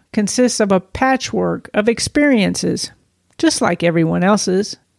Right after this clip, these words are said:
I have patchwork pieces of education, relationships,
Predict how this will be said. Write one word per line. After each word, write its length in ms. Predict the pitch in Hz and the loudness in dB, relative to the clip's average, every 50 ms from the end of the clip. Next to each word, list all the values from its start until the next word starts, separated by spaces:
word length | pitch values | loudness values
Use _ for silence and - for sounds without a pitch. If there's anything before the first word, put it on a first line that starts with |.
| _ _ _ _ _ _ _ _ _ _ _ _ _ _ _ _ - | _ _ _ _ _ _ _ _ _ _ _ _ _ _ _ _ -2
I 120 | 254 262 | 0 2
have 540 | 269 269 269 262 262 254 240 220 - - _ _ _ _ _ _ _ _ _ _ _ _ _ _ _ _ - | 2 4 4 4 4 2 2 0 -6 -14 _ _ _ _ _ _ _ _ _ _ _ _ _ _ _ _ -6
patchwork 680 | - 269 277 269 262 - - 262 247 240 233 240 _ - | -2 0 0 0 -2 -4 -4 0 0 0 -2 -4 _ -4
pieces 560 | - 247 240 214 - - 190 180 165 - - | -2 0 0 0 0 0 0 -2 -2 -4 -4
of 380 | - 190 185 180 175 175 - _ - | -4 -2 -2 -2 -2 -6 -10 _ -6
education, 920 | - 214 208 190 208 196 - - 226 220 208 - - 185 175 156 170 156 _ _ _ _ _ _ _ _ _ _ _ _ _ _ - | -2 -2 -2 0 -2 -6 -2 0 2 2 2 0 -4 -6 -8 -8 -10 -12 _ _ _ _ _ _ _ _ _ _ _ _ _ _ 0
relationships, 1040 | 202 202 220 226 254 262 254 - - 208 180 - - - - - - - - - - | 0 2 4 4 2 2 2 0 -2 -4 -4 -6 -6 -8 -8 -10 -10 -14 -18 -18 -18